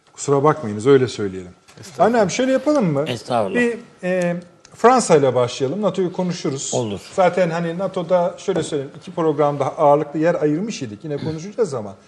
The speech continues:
Speaker 1: Eh, söylediklerimizin çoğuna yakını izleyicilerimiz zaten biliyorlar.
Speaker 2: Evet,
Speaker 1: E,
Speaker 2: doğru.
Speaker 1: öyle olmuştu ama yine de konuşmak gerekiyor tabii. Ama bir Fransa meselesini anlayalım.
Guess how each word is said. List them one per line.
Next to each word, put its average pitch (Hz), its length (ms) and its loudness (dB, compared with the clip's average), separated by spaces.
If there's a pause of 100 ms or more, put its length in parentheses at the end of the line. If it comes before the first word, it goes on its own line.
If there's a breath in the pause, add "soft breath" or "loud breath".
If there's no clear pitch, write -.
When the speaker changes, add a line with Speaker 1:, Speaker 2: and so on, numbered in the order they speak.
(280 soft breath)
Speaker 1:
Eh, 262 180 4
söylediklerimizin 190 840 -4 (300)
çoğuna 170 320 0
yakını 147 380 -4
izleyicilerimiz 131 600 -12
zaten 123 340 -10 (120)
biliyorlar. 123 320 -18 (440)
Speaker 2:
Evet, 147 240 0
Speaker 1:
E, 277 120 -2
Speaker 2:
doğru. 311 80 4
Speaker 1:
öyle 214 200 8
olmuştu 107 520 -2
ama 226 120 -2
yine 180 200 0
de 277 60 -6
konuşmak 175 460 0
gerekiyor 104 460 -8
tabii. 180 180 -12 (300 soft breath)
Ama 285 180 -4
bir 254 60 -6
Fransa 240 360 -2
meselesini 233 520 -6
anlayalım. 127 340 -4